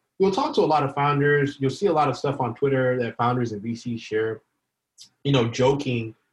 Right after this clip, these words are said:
about kind of, like, fundraising and building a company, like, all the, like, the, the, the gal-, galore about it. But the, the reality is that it's a very tough thing to, like, pivot a business. And here's why I say that.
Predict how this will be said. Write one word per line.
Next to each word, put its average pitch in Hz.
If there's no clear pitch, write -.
about 120
kind 131
of, 117
like, 107
fundraising 120
and 104
building 113
a 104
company, 110
like, 104
all 254
the, 156
like, 123
the, 104
the, 113
the 120
gal-, 117
galore 127
about 110
it. 117
But 214
the, 180
the 170
reality 359
is 202
that 160
it's 208
a 175
very 185
tough 185
thing 165
to, 143
like, 127
pivot 165
a 120
business. -
And -
here's 196
why 160
I 139
say 147
that. 110